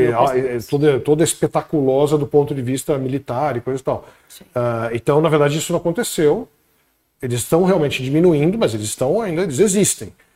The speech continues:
Speaker 2: E o sul da faixa de Gaza é uma questão diferente, porque presume-se que muitas células do Hamas migraram pro sul quando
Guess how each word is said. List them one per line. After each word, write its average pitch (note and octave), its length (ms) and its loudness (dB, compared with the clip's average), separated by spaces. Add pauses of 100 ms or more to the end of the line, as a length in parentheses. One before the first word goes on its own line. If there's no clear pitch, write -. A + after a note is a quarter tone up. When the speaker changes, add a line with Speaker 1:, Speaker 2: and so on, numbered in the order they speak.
(160)
Speaker 2:
E A3+ 120 2
o D#4 80 4
sul B3 400 -2
da D#3 120 0
faixa A#2 280 -4
de G2+ 80 -8
Gaza C#3 320 -2
é - 20 0
uma D#3 60 -2
questão F#3+ 260 -6
diferente, F3 440 -4
porque D3 220 -4 (280)
presume-se E3+ 640 2
que C3+ 80 -6
muitas D3 440 0
células C#3 580 0
do B2+ 100 -2
Hamas C#3 320 0
migraram E3+ 640 2
pro C3+ 180 -4
sul B2 320 -2
quando F3 480 2